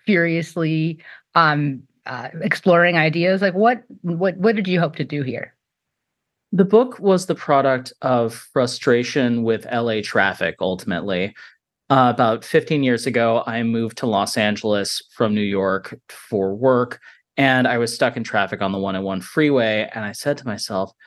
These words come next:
Speaker 2: "What am I doing with my life? My choices are so questionable." And I decided, after getting out of an half hour long traffic jam, to go and go to the library and look up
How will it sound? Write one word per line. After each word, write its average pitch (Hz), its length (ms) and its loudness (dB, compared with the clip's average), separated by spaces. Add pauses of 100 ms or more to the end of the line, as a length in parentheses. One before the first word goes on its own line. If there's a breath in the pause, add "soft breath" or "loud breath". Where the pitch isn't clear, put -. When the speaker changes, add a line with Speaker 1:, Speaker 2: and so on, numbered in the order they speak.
(380 soft breath)
Speaker 2:
"What 139 180 0
am 180 100 2
I 175 80 0
doing 131 320 -2
with 101 140 -8
my 87 160 -6
life? 80 320 -6
My 104 160 -4
choices 117 480 -4
are 107 80 -8
so 95 200 -4
questionable." 98 840 -2 (840 loud breath)
And 135 480 2 (240)
I 120 220 0
decided, 113 500 0
after 107 320 0
getting 101 240 -2
out 98 160 2
of 95 100 -2
an 90 380 -2 (540)
half - 360 2
hour 104 240 4
long 101 280 0
traffic 156 360 2
jam, 113 340 0
to 127 120 0
go 107 360 2
and 98 460 -4 (280)
go 101 80 4
to 98 80 -2
the 107 80 2
library 98 400 2
and 104 160 -2
look 123 200 2
up 101 280 0